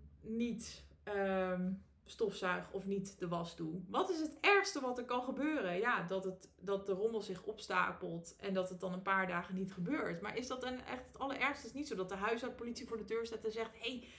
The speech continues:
jij hebt dat vandaag, is dat niet gebeurd? <laughs> Dus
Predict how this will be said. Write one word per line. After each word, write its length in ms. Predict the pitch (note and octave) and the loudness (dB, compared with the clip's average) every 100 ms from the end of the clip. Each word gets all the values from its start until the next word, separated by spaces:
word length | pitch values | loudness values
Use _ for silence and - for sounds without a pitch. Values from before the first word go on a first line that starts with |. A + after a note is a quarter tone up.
| - | -14
jij 100 | - | -8
hebt 140 | C4 - | -6 -4
dat 160 | B2 | -8
vandaag, 460 | - A#3+ A#2+ G#2+ - - - - | -6 -2 2 2 0 -14 -16 -6
is 140 | - | -4
dat 180 | B3+ B3 | -2 0
niet 280 | C#4 D4+ - | 0 0 0
gebeurd? 640 | D4 C4 E4 B3+ E3+ - | 0 2 2 2 0 -2
<laughs> 100 | C4 - E4+ - G4+ G4 - F4+ - | 0 2 0 4 2 2 -4 -4 -2
Dus 340 | D4 - - | -2 -2 -6